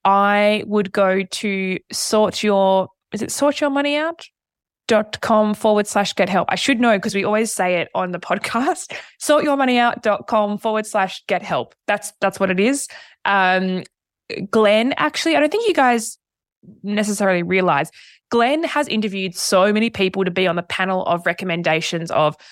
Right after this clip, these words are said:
financial planners, mortgage brokers. Anybody he recommends has been interviewed and screened by him, and then you get, um, allocated based on your needs. So I would definitely recommend, uh, going through that avenue to find the right person for you.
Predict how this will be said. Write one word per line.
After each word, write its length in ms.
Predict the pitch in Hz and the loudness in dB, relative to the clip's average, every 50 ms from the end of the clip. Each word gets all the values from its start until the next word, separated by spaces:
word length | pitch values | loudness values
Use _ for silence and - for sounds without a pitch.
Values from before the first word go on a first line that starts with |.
| - - _ _ - | -20 -20 _ _ -4
financial 400 | - 226 214 214 190 - 208 190 | 0 2 2 2 0 0 -4 -6
planners, 420 | - - 208 185 185 185 180 180 | -4 -2 -2 0 0 0 -2 -4
mortgage 320 | 202 185 180 185 190 180 - | -4 -4 -2 -2 -4 -6 -2
brokers. 380 | - 180 165 175 - 190 185 - - | -2 0 0 0 -2 -4 -6 -2 -2
Anybody 380 | 208 233 269 285 247 254 247 208 | 0 2 2 2 2 0 0 0
he 120 | 202 214 | 0 0
recommends 560 | 190 185 180 - 185 180 165 170 175 180 - | 0 0 -2 -2 -4 -2 -2 -2 -2 -4 -8
has 100 | 185 175 | -8 -6
been 140 | 180 180 170 | -4 -4 -4
interviewed 480 | - 240 240 233 247 202 208 202 190 185 | -2 -2 0 0 0 0 2 2 2 0
and 100 | 190 185 | -2 -2
screened 380 | - - 208 180 180 185 185 | -4 -2 -2 -2 0 0 0
by 200 | 175 165 165 170 | 0 0 0 0
him, 300 | 170 - 180 180 175 180 | -2 -2 -2 -2 0 0
and 160 | - - 185 | 0 0 0
then 120 | 190 190 190 | 0 0 -2
you 80 | 190 | -2
get, 220 | 180 185 180 - - _ - - | 0 0 -2 -2 -2 _ -6 -2
um, 300 | 175 170 165 165 165 165 _ - - - - - _ - - | -2 0 0 -2 -4 -8 _ -18 -20 -20 -20 -20 _ -4 0
allocated 540 | 208 208 226 240 226 - 202 190 185 180 180 | 2 2 2 2 0 0 0 0 0 0 -2
based 280 | 170 170 175 - - | -2 -2 -2 -4 -6
on 80 | 185 180 | -4 -4
your 120 | 170 165 | -2 -2
needs. 420 | 175 170 165 170 185 247 277 - - | -2 -2 0 0 0 -2 -4 -4 -2
So 100 | - 208 | -2 0
I 100 | - 202 | 0 0
would 140 | 208 196 | 0 0
definitely 380 | 190 202 190 185 - 208 190 185 | 0 -2 -2 -2 -2 -4 -2 -2
recommend, 680 | 175 175 - - 180 180 165 160 160 165 165 165 - - | -2 -4 -4 -4 -4 -4 -2 -4 -4 -4 -6 -8 -8 -4
uh, 180 | - 165 160 156 | -2 0 0 0
going 440 | 165 170 - 165 160 160 160 165 160 | 0 0 0 2 2 2 0 -4 -6
through 260 | - - - 175 175 | -8 -8 -4 -2 0
that 180 | 156 143 - - - | 0 0 -2 -2 -2
avenue 320 | 160 160 170 165 165 160 156 | -4 -2 -2 -2 -4 -4 -4
to 100 | - 175 | -6 -8
find 340 | - - 160 151 147 151 160 | -4 -2 0 0 0 -2 -2
the 80 | 143 | -2
right 220 | - 135 131 - - | 0 0 -2 -2 -4
person 480 | - - 139 131 - - 165 156 151 - - - | -4 -2 -2 -2 -2 -4 -4 -4 -6 -8 -12 -14
for 320 | - - 165 151 151 151 | -6 -2 0 0 2 0
you. 300 | 165 190 311 330 466 508 | 0 2 2 2 2 0